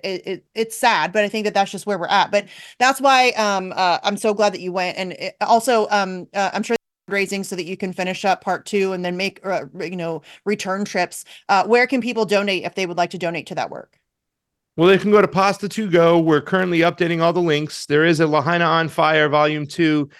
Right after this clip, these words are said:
Speaker 2: uh, Give, Send, Go that we have that's listed there below. Uh, so they can go over there and put s-, put a few bucks over there too as well. And you're right, we are still fundraising. Uh, I gotta pay my editor. He's been working so hard in the lab looking at all this, uh,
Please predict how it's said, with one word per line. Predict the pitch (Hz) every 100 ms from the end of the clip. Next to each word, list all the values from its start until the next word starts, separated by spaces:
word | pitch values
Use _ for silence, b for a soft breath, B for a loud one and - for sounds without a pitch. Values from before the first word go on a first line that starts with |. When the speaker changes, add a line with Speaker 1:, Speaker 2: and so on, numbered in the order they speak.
| b b
Speaker 2:
uh, | 123 127
Give, | 120 165 151
Send, | 175 165
Go | 147 147
that | 143 143
we | 135
have | 143 139
that's | 139 135
listed | 147 - 135
there | 139
below. | 147 147 127 131 b b b -
Uh, | 127
so | 123
they | 151
can | 143
go | 147
over | 165 170
there | 160
and | 151
put | 165 156
s-, | - - _
put | 180
a | 160
few | 175
bucks | 156 165 170
over | 160
there | 151 147
too | - 160
as | 151
well. | 143 151
And | 139
you're | 135
right, | 147 135
we | 139
are | 151
still | - 170
fundraising. | 147 151 143 143 139 143 139 B B B -
Uh, | 131 131 127
I | - 131
gotta | 147
pay | 143 156
my | 147 143
editor. | 151 147 147 135
He's | 135 139
been | 123 139
working | 143 151 143
so | 160 147
hard | 123 147 147
in |
the | 135
lab | 123 143 143
looking | 131 143 139
at |
all | 139 143
this, | 139 -
uh, | 143 123